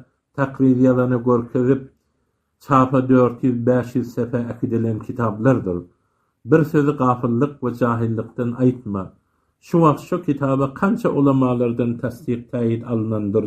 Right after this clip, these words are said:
diýen, kitabyň takryz ýazanlaryndan sora. şol wagt taýidu tasdiq ed şu wagtda mi? tasdiq edýärlermi we taqrirlarynyň ýerinde durýarlarmy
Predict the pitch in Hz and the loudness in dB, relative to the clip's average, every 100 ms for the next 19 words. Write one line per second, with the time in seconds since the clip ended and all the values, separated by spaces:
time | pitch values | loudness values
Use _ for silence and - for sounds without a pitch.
0 | 101 107 117 113 110 - _ _ _ _ | -2 0 2 0 -4 -14 _ _ _ _
1 | - - 127 113 139 165 170 - _ _ | -10 0 4 4 2 0 -4 -14 _ _
2 | _ _ _ 131 123 - 131 123 113 117 | _ _ _ -8 -6 0 2 4 4 2
3 | 117 117 113 113 110 107 107 127 147 143 | 2 0 0 0 0 -4 -2 0 0 -2
4 | - _ _ _ _ _ _ - 120 101 | -10 _ _ _ _ _ _ 2 4 4
5 | 95 85 - _ _ _ _ _ _ - | 0 -4 -14 _ _ _ _ _ _ -20
6 | - 180 180 156 147 - _ 113 131 127 | 0 4 6 4 2 -4 _ -2 0 0
7 | - _ 131 127 123 120 120 120 117 117 | -6 _ -4 0 0 2 0 -2 -6 -4
8 | 131 127 - 117 117 - 208 170 - - | -4 -4 -4 -6 -6 0 4 4 2 -2
9 | 135 117 - - 123 123 117 117 - 113 | -4 -4 -6 -8 -4 -2 -2 -4 -6 -6
10 | - 135 123 113 113 107 104 123 110 87 | -2 -2 -2 0 2 2 2 2 2 0
11 | 85 80 _ _ _ _ _ 131 131 139 | -6 -10 _ _ _ _ _ -6 -2 -2
12 | 135 135 127 123 123 123 135 123 120 113 | 2 4 4 4 0 0 -2 2 2 2
13 | 110 117 120 110 110 107 104 113 123 104 | -2 -2 0 0 0 -2 -2 2 2 0